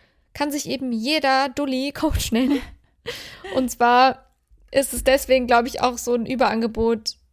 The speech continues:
Speaker 1: an Social Media, weil einfach dann jeder sagt, „Ich bin Coach“, oder jede. Also klar, Männer sowie Frauen. Aber genau, da muss man so ein bisschen aufpassen, weil der Begriff eben einfach von jedem random verwendet werden kann.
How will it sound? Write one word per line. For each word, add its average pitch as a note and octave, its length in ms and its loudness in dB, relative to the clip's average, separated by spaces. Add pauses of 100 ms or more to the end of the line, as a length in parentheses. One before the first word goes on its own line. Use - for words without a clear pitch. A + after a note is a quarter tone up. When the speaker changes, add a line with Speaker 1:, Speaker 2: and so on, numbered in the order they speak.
(140)
Speaker 1:
an A3+ 120 -2
Social A#3+ 240 -4
Media, C#4 340 4
weil A3+ 220 2
einfach A#3 360 -2
dann A3 200 -2
jeder A3 260 0
sagt, G#3+ 240 -4
„Ich - 100 -12
bin G#3+ 200 -4
Coach“, A#3+ 480 0 (480)
oder A3+ 100 2
jede. A3+ 400 0 (480)
Also A3 500 -2 (400)
klar, A3 420 -2
Männer G#3 260 -2
sowie G3+ 180 -8
Frauen. D4 220 0 (420)
Aber A3 640 0 (240)
genau, G#3+ 220 0
da A3 100 -2
muss A#3 100 -2
man A3 140 -4
so A3 60 -4
ein G#3+ 40 -4
bisschen A3 220 -6
aufpassen, B3+ 540 2
weil A3 80 2
der A3 80 -2
Begriff A3+ 480 -6
eben G#3+ 200 -4
einfach G#3+ 800 -4
von D4 200 -4
jedem A3+ 320 0
random G#3 640 -4
verwendet A3 420 -2
werden G3+ 300 -6
kann. A3 400 -6